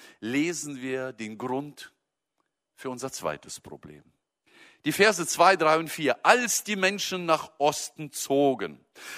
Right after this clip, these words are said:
fanden sie eine Ebene im Land Babel. Dort ließen sie sich nieder und sagten zueinander, "Lasst uns Ziegel formen,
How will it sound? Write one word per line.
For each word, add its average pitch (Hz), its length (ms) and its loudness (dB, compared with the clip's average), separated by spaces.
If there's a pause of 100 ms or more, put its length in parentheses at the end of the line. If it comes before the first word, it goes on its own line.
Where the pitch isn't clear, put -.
(140)
fanden 208 480 -4
sie 160 220 0
eine 160 300 0
Ebene 190 400 -2
im 156 100 -4
Land 147 400 0 (140)
Babel. 110 540 0 (720)
Dort 165 240 2
ließen 190 340 -6
sie 147 120 -8
sich 123 260 -10
nieder 175 300 -2
und 135 140 -4
sagten 151 340 -2
zueinander, 135 600 0 (380)
"Lasst 151 540 4
uns 202 400 0
Ziegel 190 400 2
formen, 165 540 4